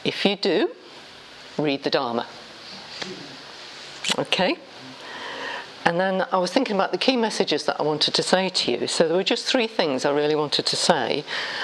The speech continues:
uh, and they are, apply the Dharma to your everyday life. And explore whatever makes your mind and heart sing.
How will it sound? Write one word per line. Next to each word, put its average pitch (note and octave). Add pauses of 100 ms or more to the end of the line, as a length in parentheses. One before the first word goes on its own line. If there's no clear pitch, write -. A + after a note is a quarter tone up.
(120)
uh, D#3+ (200)
and E3
they F#3
are, C3
apply G3+
the D#3
Dharma C3 (100)
to -
your C3
everyday C3
life. A#2+ (2000)
And D#3+
explore D#3 (240)
whatever D#3+ (300)
makes D3
your E3
mind D3+ (240)
and D3
heart C#3+
sing. -